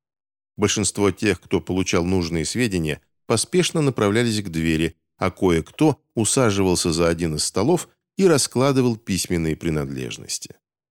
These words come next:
Пятисотлетняя на вид старуха, которая, вероятно, интересовалась адресом похоронной конторы, отковыляла в сторону,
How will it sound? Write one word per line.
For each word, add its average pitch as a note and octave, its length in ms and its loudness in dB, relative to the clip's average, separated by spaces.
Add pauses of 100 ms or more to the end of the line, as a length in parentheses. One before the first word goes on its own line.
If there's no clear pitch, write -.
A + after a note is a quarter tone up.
(680)
Пятисотлетняя B2+ 840 0
на G2+ 140 4
вид G2+ 160 0
старуха, F2+ 680 -2
которая, D#2+ 460 -2
вероятно, E2 600 -2
интересовалась E2 800 -4
адресом E2 460 -2
похоронной D#2+ 580 -2
конторы, C#2+ 540 -6 (220)
отковыляла C3+ 640 2
в - 60 -8
сторону, E2+ 560 0